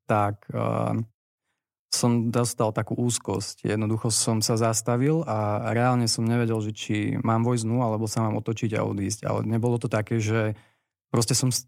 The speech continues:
no, normálne som strnul. Jednoducho som ostal stáť pred tými dverami, začalo mi strašne rýchlo biť srdce a mal som pocit, ako keby, ja neviem,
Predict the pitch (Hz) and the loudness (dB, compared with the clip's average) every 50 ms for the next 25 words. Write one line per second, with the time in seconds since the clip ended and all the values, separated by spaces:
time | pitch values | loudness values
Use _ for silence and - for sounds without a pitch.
0 | _ - 123 113 120 - - 127 156 185 214 175 123 - - 123 - - 117 107 | _ -2 0 0 0 0 2 2 2 4 4 2 2 0 0 -2 0 0 -2 -2
1 | 101 98 98 117 - - - 113 120 117 123 113 - - 120 110 131 143 - 170 | -2 -2 -4 -6 -6 -4 -2 0 0 0 0 0 0 0 0 0 0 0 2 2
2 | 165 151 - - 110 104 131 156 - - - 117 - 127 131 135 123 110 113 104 | 2 0 0 0 0 2 0 0 0 -2 -4 -2 0 0 0 0 0 0 0 0
3 | 104 104 110 123 147 175 190 175 - _ - 139 113 117 117 - 127 127 123 123 | 2 2 2 2 2 2 0 -2 -4 _ -8 -4 -2 -2 -2 0 0 2 2 2
4 | 113 - - 123 135 131 - 120 123 131 - 131 107 107 120 117 - - 101 104 | 0 0 0 0 0 0 0 0 0 0 0 -2 -2 -2 -2 -2 -2 -2 -2 -2
5 | - - 131 147 127 117 113 117 120 - 127 117 - 123 120 - - 123 113 110 | 0 0 2 2 2 2 2 2 0 0 0 -2 -2 -2 -4 -2 -2 -2 0 0
6 | 107 - 117 104 - 117 110 110 117 117 113 107 - - - _ _ _ _ _ | -2 -2 -4 -4 -4 -2 0 2 2 2 2 0 -4 -10 -20 _ _ _ _ _
7 | _ - 107 110 120 123 117 110 | _ -2 0 2 2 2 2 2